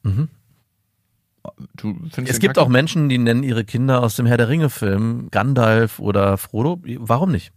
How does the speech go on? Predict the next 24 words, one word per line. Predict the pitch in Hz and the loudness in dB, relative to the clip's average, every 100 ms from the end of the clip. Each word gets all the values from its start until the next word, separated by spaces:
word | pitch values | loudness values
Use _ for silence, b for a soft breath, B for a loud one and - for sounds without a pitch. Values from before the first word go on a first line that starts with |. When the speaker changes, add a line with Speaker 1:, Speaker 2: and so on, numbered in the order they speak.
| _ | _
Speaker 2:
Frodo, | - 123 302 262 | -6 2 4 4
finde | 196 180 | 2 -2
ich, | - | -2
geht | 147 | -2
noch. | 92 85 - _ _ _ | -2 -2 -6 _ _ _
Frodo | - 151 151 | -4 0 4
lässt | 143 - | 2 0
sich | 135 | -6
auch | - | -4
gut | 143 | -8
rufen. | 143 139 95 82 - | -6 -6 -6 -8 -8
Speaker 1:
Mhm. | 117 110 165 196 | -2 0 -2 -4
Speaker 2:
Das | 113 | 0
lässt | 127 135 | 0 0
sich | 135 | -4
eh | 135 | -4
nicht | 131 - | -4 -4
gut | 127 | -6
rufen | 127 113 101 | -4 -4 -2
wie | |
Speaker 1:
Also, | 123 127 | 0 0
Speaker 2:
Uwe. | 95 - B | -2 -4 B
Speaker 1:
aber | 113 - | 2 4
Speaker 2:
Uwe! | 320 330 - 698 698 - | 2 4 8 8 8 4